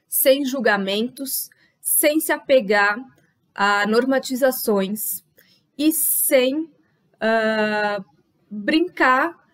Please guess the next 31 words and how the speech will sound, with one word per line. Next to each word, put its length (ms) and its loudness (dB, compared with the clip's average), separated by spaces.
apenas 800 0
pra... 1080 0
É, 220 -4
é 20 4
importante 500 0
a 40 -6
gente 240 -6
dizer 320 0
isso, 340 -4
né? 140 0
Porque 340 -2
tem 220 0
um 80 -4
senso 420 -2
comum 600 2
aí, 180 2
até 220 0
dentro 280 -4
da 120 0
própria 300 0
teoria 380 0
social, 800 0
eh, 680 -4
dessa 400 -2
questão 420 0
que 120 -2
o 40 -2
brasileiro 560 0
tem 200 0
o 60 0
jeitinho, 680 -2